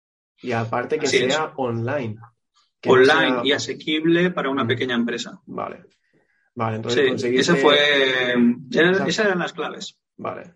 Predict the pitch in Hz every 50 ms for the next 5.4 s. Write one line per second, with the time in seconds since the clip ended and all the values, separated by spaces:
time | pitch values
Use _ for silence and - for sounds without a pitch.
0 | _ _ _ - - 135 123 117 131 127 120 139 131 127 123 123 123 123 123 123
1 | 127 123 123 127 127 - 160 175 185 196 180 139 123 117 117 113 113 117 120 117
2 | 117 123 117 117 117 117 113 - 113 113 135 135 - - - - 180 180 175 143
3 | 123 120 117 - - 120 120 135 151 165 165 170 175 180 180 156 131 120 120 117
4 | 117 117 120 120 120 113 117 120 117 120 120 120 123 139 160 139 - 123 123 120
5 | 120 123 123 127 127 127 123